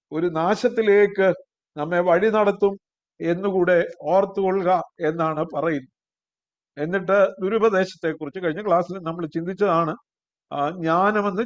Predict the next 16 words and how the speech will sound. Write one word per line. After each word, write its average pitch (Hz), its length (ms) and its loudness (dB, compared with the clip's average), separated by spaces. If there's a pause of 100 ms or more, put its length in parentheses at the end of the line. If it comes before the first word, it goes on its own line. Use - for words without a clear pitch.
ചിലർ 180 280 0 (160)
വ്യാജമായി 190 640 2 (100)
പറയുന്ന, 170 440 0 (400)
അതായത് 170 560 2 (1800)
നോസ്റ്റിസിസം 202 840 -2 (320)
അഥവാ 160 320 0
ജ്ഞാനമാർഗം 185 1000 0
എന്ന് 196 180 -8
പറയുന്ന 180 460 0
ഒരു 196 180 2
ദുരുപദേശം 185 680 -2 (460)
ഉണ്ടായിരുന്നു. 160 560 2 (380)
അങ്ങനെയുള്ളവരുടെ 202 800 2
ഭക്തിവിരുദ്ധമായ 185 840 -4
വൃഥാലാപങ്ങളെയും 185 960 2 (480)
തർക്കസൂത്രങ്ങളെയും 190 960 0